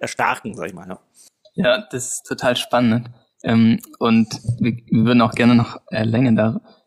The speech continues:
Speaker 2: darüber reden. Mm, aber so langsam würden wir zum Schluss kommen. Und zum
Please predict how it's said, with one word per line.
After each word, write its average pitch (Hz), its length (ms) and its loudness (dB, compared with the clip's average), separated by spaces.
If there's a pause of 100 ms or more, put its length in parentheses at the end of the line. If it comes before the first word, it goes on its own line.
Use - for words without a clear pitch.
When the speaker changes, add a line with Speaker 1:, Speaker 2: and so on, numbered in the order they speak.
Speaker 2:
darüber 110 300 2
reden. 127 640 2
Mm, 117 360 4 (360)
aber 117 180 2
so - 100 -2
langsam 127 340 4
würden 117 180 6
wir 113 80 4
zum - 140 -2
Schluss - 340 -2
kommen. 131 360 0 (800)
Und 113 420 2 (240)
zum 120 440 2